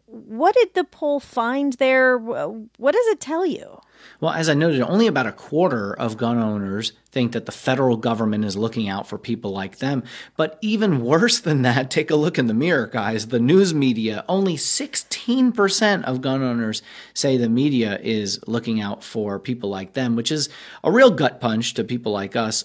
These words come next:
Speaker 2: who are trying to be a proxy for people. Uh, and there's just that level of trust is just not there overall. Um, you know, and when it comes to issues of concern, like, what are people's biggest concerns?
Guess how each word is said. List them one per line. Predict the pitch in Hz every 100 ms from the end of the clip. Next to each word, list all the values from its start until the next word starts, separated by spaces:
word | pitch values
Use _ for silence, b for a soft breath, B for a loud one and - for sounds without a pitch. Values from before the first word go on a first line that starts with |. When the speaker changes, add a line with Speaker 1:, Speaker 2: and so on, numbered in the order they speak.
| -
Speaker 2:
who | - 127 110 110
are | 110 110
trying | - 139 139 135
to |
be | 117 127
a |
proxy | - - 131 160 - 101
for | 82 113
people. | - 110 107 98 95 B B B
Uh, | 101 92 95
and | - 110 104 98
there's | - 110 104
just | 143 135 - -
that | 101 -
level | 123 110 98
of | -
trust | - 175 123 - - B B
is | 131
just | 113 120 113
not | 117 104 -
there | 107 117 175 123 107
overall. | 107 95 95 90 87 B B B
Um, | - 123 127
you | 233
know, | 233 202
and | 185 196 190 - -
when | 190
it | 214
comes | 208 202 208
to | 196 180 -
issues | 180 190 165
of | 151
concern, | - 143 127 120 - 170 170 113 127
like, | 117 -
what | 123
are | 139
people's | 117 139 - 110
biggest | 120 120 131 -
concerns? | 127 117 151 175 170